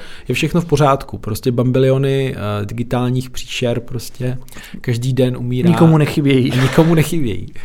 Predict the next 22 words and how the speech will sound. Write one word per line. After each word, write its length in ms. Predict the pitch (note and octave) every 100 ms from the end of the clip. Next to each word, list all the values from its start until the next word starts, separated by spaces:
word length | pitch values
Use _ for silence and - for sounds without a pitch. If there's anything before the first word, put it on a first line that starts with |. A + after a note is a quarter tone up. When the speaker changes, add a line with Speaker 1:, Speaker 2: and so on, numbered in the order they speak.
| - -
Speaker 2:
V 40 |
poslední 440 | D3 - E3 D#3
době 540 | C#3+ C3+ C#3 C#3+ D3+ E3 - - - - - - C3
mám 280 | C3 C3 C#3
rád, 440 | C#3 C#3+ D3 - -
jest-, 340 | D3 - A#2
už 140 | C#3+ -
nemám 260 | C#3 D3
čas 240 | C#3+ D#3 -
moc 140 | C#3+
hrát 300 | C3 C3+ C3+
hry, 280 | B2+ B2 -
eh, 400 | - C#3 B2+ B2
a 80 | -
už 220 | C3 B2+
mě 100 | D3
nepřitahují 680 | C#3 B2+ D3 C#3+ C3 C3+ C3
ani 180 | B2+ C3
tak, 280 | C3+ B2+ C3+
eh, 240 | C3 C3 - - - - - -
jako 200 | C#3 C#3
dřív 540 | B2 B2+ B2+ - -